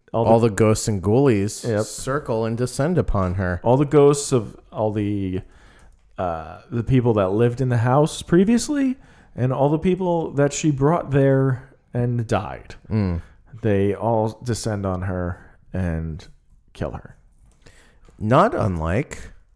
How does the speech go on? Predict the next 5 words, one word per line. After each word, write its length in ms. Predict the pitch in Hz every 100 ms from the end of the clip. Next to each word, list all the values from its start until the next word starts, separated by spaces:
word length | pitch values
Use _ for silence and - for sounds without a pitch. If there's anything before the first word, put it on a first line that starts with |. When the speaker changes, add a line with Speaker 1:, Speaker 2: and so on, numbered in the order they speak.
| _ _ _ _ _ _ _ _ _ _ _ _
Speaker 2:
um, 440 | 113 117 117 117 120
the 80 |
Night 220 | 139 156 -
Flyer. 440 | - 76 76 95 - _ _ _ _ -
Speaker 1:
Yeah, 160 | 285